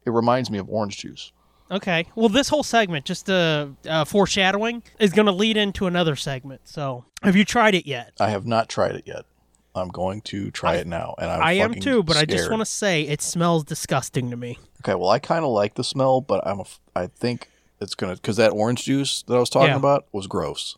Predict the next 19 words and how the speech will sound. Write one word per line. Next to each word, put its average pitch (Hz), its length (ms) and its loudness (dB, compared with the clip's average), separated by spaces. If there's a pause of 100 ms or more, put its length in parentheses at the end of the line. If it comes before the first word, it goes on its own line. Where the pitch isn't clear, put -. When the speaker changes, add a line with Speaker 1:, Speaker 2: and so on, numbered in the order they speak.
Speaker 1:
So - 220 2
I'm 101 100 6
gonna 117 260 2
<laughs> - 0 -
guess - 320 2 (600)
it - 80 -6
smelled 196 340 0
good, 107 300 0 (220)
but 104 220 4
I'm 269 380 -2
gonna 113 200 -4
guess 107 280 -2
this 107 160 -4
gonna, 101 260 -2 (120)
gonna 104 200 -2
taste 98 300 -4
like 87 280 -6
pure 101 380 0
acid. 90 460 0